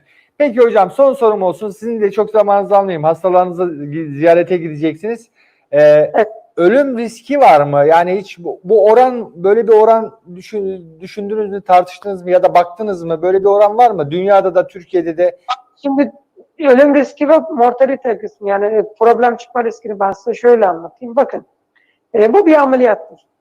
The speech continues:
Speaker 2: Her ameliyatın, e, ameliyat olan kişinin anestezi ve hiçbir şey olmasa bile anesteziye bağlı riskleri vardır.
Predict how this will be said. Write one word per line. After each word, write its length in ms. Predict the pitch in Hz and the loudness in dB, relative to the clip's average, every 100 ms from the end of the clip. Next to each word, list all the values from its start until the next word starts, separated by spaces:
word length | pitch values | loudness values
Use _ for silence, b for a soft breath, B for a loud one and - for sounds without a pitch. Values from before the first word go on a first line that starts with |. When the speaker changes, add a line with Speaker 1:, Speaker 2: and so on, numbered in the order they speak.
| _ _ | _ _
Speaker 2:
Her 160 | - 370 | -4 -2
ameliyatın, 760 | 330 262 254 254 240 285 285 - _ _ 240 | 0 -2 0 0 0 -6 -10 -16 _ _ -6
e, 60 | 220 220 226 226 226 226 | -2 0 2 2 2 2
ameliyat 320 | 240 233 269 247 | 2 2 2 2
olan 320 | 247 247 208 | 2 0 -6
kişinin 340 | - 233 254 247 | -10 -10 -8 -8
anestezi 540 | 240 240 240 233 226 | -6 -6 -8 -6 -6
ve 60 | 214 | -6
hiçbir 260 | 214 _ | -8 _
şey 160 | - 240 | 0 2
olmasa 340 | 240 214 214 | 2 -2 -4
bile 120 | 208 240 | -2 -2
anesteziye 500 | 226 - 240 226 208 | -4 -8 -2 0 2
bağlı 220 | 214 220 | 0 0
riskleri 400 | 208 _ 196 196 | -6 _ -8 -4
vardır. 300 | 202 185 | -4 -6